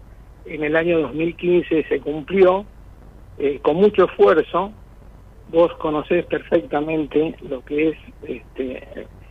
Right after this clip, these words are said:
la tercera sección electoral y este primer cordón del conurbano, y básicamente ha sido en la primera etapa una epopeya,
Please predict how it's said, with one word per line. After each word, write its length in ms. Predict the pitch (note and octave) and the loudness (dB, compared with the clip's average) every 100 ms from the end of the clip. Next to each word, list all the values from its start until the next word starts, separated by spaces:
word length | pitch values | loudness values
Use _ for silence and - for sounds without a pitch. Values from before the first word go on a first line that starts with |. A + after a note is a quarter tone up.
| - | -6
la 100 | C#3+ | -4
tercera 340 | - D3+ D#3+ D3+ | -4 0 2 2
sección 300 | C#3 - D3+ | 0 -6 -6
electoral 640 | C#3+ C3+ - D3+ E3+ F3 | -6 -6 -2 0 2 0
y 140 | D3 C#3 | -4 -12
este 200 | - D3 | -10 -10
primer 320 | - C3+ D3 | -8 -10 -8
cordón 340 | C#3 C#3+ D3+ C#3+ | -6 -6 -6 -8
del 100 | B2+ | -10
conurbano, 640 | C#3+ D3+ F3+ G3+ G3+ A3 - - - - - - - - | -10 -2 2 2 2 -2 -10 -20 -20 -20 -20 -20 -20 -10
y 440 | E3+ D#3+ D#3 C#3+ | -6 -4 -4 -6
básicamente 1300 | D3+ F3 F#3 F3 F#3 G3+ G3 F3+ D#3+ D3+ C#3 - - - - - - | -4 -4 0 0 2 2 4 6 6 4 2 -2 -8 -18 -20 -20 -8
ha 180 | C#3 - | -8 2
sido 240 | F#3 F3+ | 6 6
en 80 | D#3 | 6
la 120 | C#3+ | 2
primera 380 | - D#3 E3 D#3+ | -2 0 4 4
etapa 580 | E3 F3 E3+ D3+ C#3 - | 4 4 4 4 2 -4
una 240 | D#3 D3+ | -4 -4
epopeya, 720 | C#3+ D3 C#3 F#3 D#3+ D3 D3+ | -2 0 4 4 6 4 0